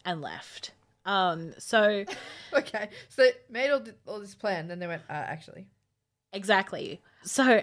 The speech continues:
Speaker 1: eight days after the kidnapping, however, on July twenty-third, Richard Schoenfeld, accompanied by his lawyer and father, voluntarily turned himself in to authorities in Oakland, and he was held in lieu of one million dollars bail.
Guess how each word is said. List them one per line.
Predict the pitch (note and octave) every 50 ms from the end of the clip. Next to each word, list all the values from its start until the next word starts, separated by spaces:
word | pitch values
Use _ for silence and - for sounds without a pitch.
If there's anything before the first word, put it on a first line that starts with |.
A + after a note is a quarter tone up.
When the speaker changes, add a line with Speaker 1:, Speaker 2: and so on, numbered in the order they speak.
| -
Speaker 1:
eight | - A#3 C4+ C#4
days | - E4 E4 D4+ - -
after | G3 G3 G3 - G#3
the | G3 G3
kidnapping, | - - G3+ G3 F3+ F3 E3+ F3 - F3 F3
however, | - - F3+ E3 D#3+ C#3+ C3 - - F#2 G#2 D#3+ A3 - - _
on | - F3+ F#3+ F#3
July | F#3 F#3 F3 F#3+
twenty-third, | - C#4 C4+ C#4 - - G3 E3+ D3 C#3+ D3 D#3 - -
Richard | - F3 G3 G3 - C4 B3+ -
Schoenfeld, | - - F#3 E3 E3+ E3 F3 - - D#3+ D3+ D3+ D3+ D3 C#3+ D3+ - - - _
accompanied | - - - - F3+ F3+ - G#3 A#3 A#3+ G3+ -
by | E3+ D3
his | D3+ D3+ E3 D#3
lawyer | D#3+ D#3+ D3 D3+ D#3+ F#3
and | A3 A#3+
father, | - - D3 - A#2 A2+ F2+ E2+ - - - - - - - - - -
voluntarily | F3+ F#3+ G3+ G3+ G3+ G#3+ G#3 - G3 F#3 F#3 F#3+ F#3+ F#3+
turned | - - F#3 F3 F3+
himself | F3+ - G#3 G3 G3+ - -
in | E3 E3 E3+ E3+
to | - F3
authorities | E3 - - D3+ C#3+ C#3 D3 F#3+ A#3 B3+ A#3+
in | - E3 E3+ -
Oakland, | - E3 D3+ - - A3 A#3 C4+ C#4+ - -
and | E3+ F3 E3+
he | - F#3 E3
was | F3 F3
held | - - F3 E3
in | E3 D#3 D#3
lieu | D3+ D3+ D3+ C#3+
of | - D3 D3+ D3+
one | D#3 D3+ C#3+ C#3 C#3+ D3
million | D3 C#3+ C#3 C3 B2+ C3+ C3+
dollars | C3 A#2 C3 C3+ C#3
bail. | - - E2 C2 - - - B1+ -